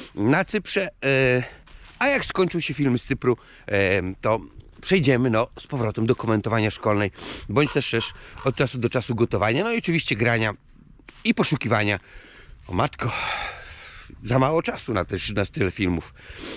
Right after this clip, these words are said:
robienia. E, także zapraszam was jeszcze raz, e, na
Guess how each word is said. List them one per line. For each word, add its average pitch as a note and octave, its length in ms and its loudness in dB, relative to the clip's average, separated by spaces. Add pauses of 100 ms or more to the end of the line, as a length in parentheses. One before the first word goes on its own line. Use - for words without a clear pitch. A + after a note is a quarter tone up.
(120)
robienia. F2+ 500 2 (440)
E, A#2 500 2
także B2 360 -4
zapraszam C#3+ 460 0
was B2 180 -2
jeszcze D3 280 0
raz, C#3 240 -2 (360)
e, G2+ 560 4
na A#2 360 2